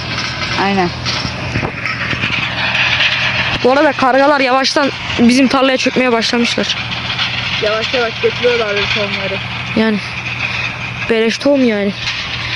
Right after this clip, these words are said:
Speaker 2: <laughs> Evet arkadaşlar, e, sarımsak tarlasında kapanışta görüşürüz.
Speaker 1: Arkadaşlar,
Speaker 2: Sarımsaklarımız.
Speaker 1: şöyle gördüğünüz gibi çıktılar. Bir videonun daha sonuna geldik.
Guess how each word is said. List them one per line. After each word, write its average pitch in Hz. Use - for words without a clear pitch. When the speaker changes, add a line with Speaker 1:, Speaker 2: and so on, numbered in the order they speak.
Speaker 2:
<laughs> -
Evet 294
arkadaşlar, 359
e, 233
sarımsak 302
tarlasında 320
kapanışta 285
görüşürüz. 254
Speaker 1:
Arkadaşlar, 320
Speaker 2:
Sarımsaklarımız. 285
Speaker 1:
şöyle 240
gördüğünüz 247
gibi 233
çıktılar. 247
Bir 285
videonun 320
daha 330
sonuna 339
geldik. 302